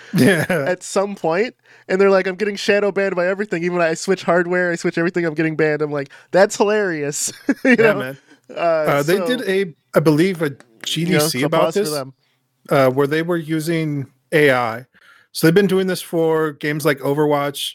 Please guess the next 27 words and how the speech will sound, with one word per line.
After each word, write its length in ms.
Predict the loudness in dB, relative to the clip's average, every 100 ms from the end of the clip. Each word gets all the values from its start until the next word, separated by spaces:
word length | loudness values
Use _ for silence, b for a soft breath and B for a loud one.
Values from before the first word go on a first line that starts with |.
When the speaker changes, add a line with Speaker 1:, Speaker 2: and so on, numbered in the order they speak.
| -2
Speaker 1:
and 500 | 0 2 0 -6 -12 -10 0
all 120 | 2
their 160 | 2 0
other 220 | -2 -2
major 300 | -4 -6 -2
games 240 | -4 -2
like, 120 | -4
uh, 300 | -4 -4 -2
Activision 380 | -2 -2 -2 -2
Blizzard, 400 | 0 0 0 -4 b b b b
where 100 | -4
they've 160 | 0 2
been 300 | 0 -2 -6 _
using 320 | 0 2 0
A 180 | 0 -2
I 180 | -4 -4
and 200 | -4 -4
they 280 | -2 -4 -6 -4
record 500 | -2 0 2 2 2
people 300 | -4 -2 -4
playing 400 | 0 0 2 0
the 80 |
game, 400 | -2 -2 -2 -6 -12 _ _ _ _
like, 140 | 0 2
normie-, 420 | 2 2 0 -2
normal 240 | -2 -2
people, 540 | 0 -2 0 -2 -2